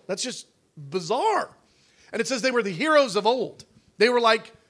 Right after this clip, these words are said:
the giants and the heroes of the, of, of old because they had qualities about them that were half not human. They were half angel. That's just bizarre. It's in your Bible. Daniel ten, verse eleven, I'm sorry, verse, uh,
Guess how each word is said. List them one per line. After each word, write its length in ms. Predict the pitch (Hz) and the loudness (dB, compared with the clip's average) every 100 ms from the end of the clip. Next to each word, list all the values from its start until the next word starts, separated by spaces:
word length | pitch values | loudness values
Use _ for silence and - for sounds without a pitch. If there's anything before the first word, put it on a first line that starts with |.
| _ _ 156 | _ _ -10
the 100 | 175 | -8
giants 560 | 135 226 262 196 143 | 2 4 4 0 -4
and 120 | 170 | -8
the 40 | 160 | -8
heroes 560 | 196 294 277 147 - | -4 -2 0 0 -6
of 120 | 175 156 | -12 -10
the, 100 | 170 | -4
of, 280 | 185 160 - | -4 -4 -14
of 180 | - 160 | -10 0
old 220 | 214 262 | 2 2
because 340 | 202 196 185 - - - - | -2 -2 -4 -6 -16 -12 2
they 140 | 214 | 2
had 340 | 214 240 233 185 - _ _ _ _ _ | 4 2 0 -6 -16 _ _ _ _ _
qualities 640 | - 202 240 349 339 240 170 | -6 2 6 6 4 0 -2
about 340 | 170 175 175 | 2 2 2
them 220 | 190 185 | -4 -6
that 240 | 175 - 175 | -6 -8 -4
were 160 | 185 | -4
half 520 | 165 - 220 262 254 180 | -4 -2 2 2 0 -2
not 280 | 202 240 - | 0 0 -2
human. 420 | 208 269 349 - - _ _ _ _ _ | -6 -2 -2 -4 -12 _ _ _ _ _
They 60 | 185 | -10
were 80 | |
half 320 | 160 214 277 - | -6 -4 -4 -4
angel. 320 | 220 349 254 | -6 -4 -4
That's 140 | 196 170 | -6 -8
just 220 | 220 151 | -12 -14
bizarre. 640 | 143 151 302 453 427 - - _ _ | -12 -8 -2 -2 -2 -4 -10 _ _
It's 80 | |
in 80 | 220 | -8
your 80 | 269 | 0
Bible. 360 | 330 339 302 254 _ _ _ _ _ _ _ _ _ _ _ _ _ _ | 2 2 -2 -10 _ _ _ _ _ _ _ _ _ _ _ _ _ _
Daniel 320 | 196 254 240 | 4 6 4
ten, 380 | 190 226 247 247 | 4 4 4 4
verse 220 | 220 202 | 0 0
eleven, 540 | 202 220 254 214 233 285 | 2 4 4 2 -2 -4
I'm 160 | 160 156 | -4 -2
sorry, 180 | 170 | -2
verse, 240 | 165 170 165 | 0 -2 0
uh, 300 | 156 143 | 0 0